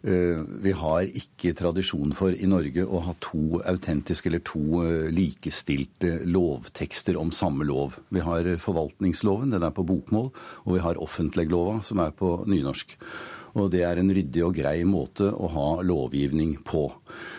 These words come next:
Da skal vi, når vi skal forklare og fortolke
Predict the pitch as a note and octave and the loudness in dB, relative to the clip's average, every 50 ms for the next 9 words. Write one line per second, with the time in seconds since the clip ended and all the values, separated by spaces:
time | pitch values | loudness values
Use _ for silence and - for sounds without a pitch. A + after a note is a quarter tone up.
0 | - - - - F#2 F2+ - - - - D#2+ D2+ D#2 D2+ G2 A#2+ A#2+ G2+ F2 D#2+ | -14 -10 -4 0 0 0 0 -2 -2 0 0 0 0 0 0 2 2 2 2 2
1 | D#2 D#2+ E2+ E2 D#2 - - D#2 D2+ D#2+ D#2+ D#2 D2 D2+ - - D#2+ - - F2 | 2 2 2 2 0 0 0 0 2 2 0 0 -2 -4 -4 -6 -4 0 2 2
2 | D#2 D2+ D#2 E2+ A2 B2+ - - F2+ D#2+ - G#2 - - E2+ D2 C2 - - - | 4 4 2 2 2 0 0 0 -2 -2 -2 -4 -2 -2 -2 -4 -4 -6 -4 2
3 | G#2+ F#2+ F#2+ G2 | 4 4 4 4